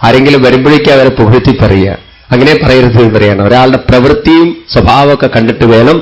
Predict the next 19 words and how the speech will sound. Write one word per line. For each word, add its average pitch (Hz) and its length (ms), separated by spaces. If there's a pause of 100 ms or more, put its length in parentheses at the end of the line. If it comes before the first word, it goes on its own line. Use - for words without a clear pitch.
പുകഴ്ത്തലും 143 840
കാര്യങ്ങളൊക്കെ. 107 600 (640)
ഏതായാലും 127 400
ചെറുപ്പത്തിലെ 127 520
വിദ്യാഭ്യാസവും 120 1000
ആധ്യാത്മിക 120 640
ജ്ഞാനമൊക്കെ 120 600
നേടി 120 440 (400)
പൃഥു 139 200
ചക്രവർത്തിയായി. 120 800 (840)
ഒരിക്കലും 123 360
നോക്കുമ്പോ 110 560 (160)
എങ്ങ് 143 380
നോക്കുമ്പോഴും 123 720 (320)
മഴയില്ല, 113 960 (500)
എങ്ങും 131 360
ദാരിദ്ര്യം, 117 760 (120)
ആകാ-, 113 460
എന്താണ്, 104 400